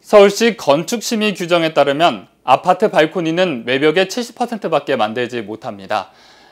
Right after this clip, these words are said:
그런데 서해그랑블은 입면 다양화 설계를 통해 최대 팔십오 퍼센트까지 만들었습니다. 뿐만 아니라 최고층에는 다락방이 제공되고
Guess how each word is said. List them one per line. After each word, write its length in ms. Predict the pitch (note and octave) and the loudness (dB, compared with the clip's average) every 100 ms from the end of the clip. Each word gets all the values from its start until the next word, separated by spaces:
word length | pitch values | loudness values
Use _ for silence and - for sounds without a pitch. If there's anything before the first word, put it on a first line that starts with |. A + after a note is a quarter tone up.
| _ | _
그런데 320 | D3+ D#3+ F#3 | 0 4 2
서해그랑블은 960 | F#3 A3+ A3 G3+ F#3+ F3 D#3+ F#3 A2+ - | 4 4 4 4 2 2 -2 -2 -4 -8
입면 360 | D3 G3 A3 | -2 2 2
다양화 340 | F#3 E3 E3 D#3+ | 4 2 2 0
설계를 460 | F3 D#3 D3+ C#3 | 0 0 0 -2
통해 400 | C#3+ C3 C#3 A#2+ | -4 -2 -2 -2
최대 400 | - G3+ F#3 F#3 | -6 0 0 0
팔십오 540 | G3 G3 G3+ G3 B2 B2+ | 0 -2 -2 -8 -6 -4
퍼센트까지 760 | F#3 F#3 E3 E3 D#3+ B2+ C#3 | -2 -2 -6 -6 -2 -2 0
만들었습니다. 840 | C3+ A2 A2+ G#2+ - G2+ F#2+ F#2+ - _ _ _ _ - - - _ | -4 -4 -6 -8 -10 -16 -10 -10 -12 _ _ _ _ -20 -20 -20 _
뿐만 260 | F#3+ G3+ G3+ | 2 4 6
아니라 360 | F#3+ F#3+ G#3 | 4 6 4
최고층에는 840 | G#3 - A#3 A#3+ - G3+ F#3 F#3+ F#3 | 4 -4 -4 -4 -6 -4 -2 -2 -4
다락방이 600 | - C3+ D#3 - D#3 D3+ | -2 -2 0 0 -2 -2
제공되고 680 | C3+ A2+ A#2 G#2 G#2 G#2+ - | -8 -10 -8 -8 -4 -6 -6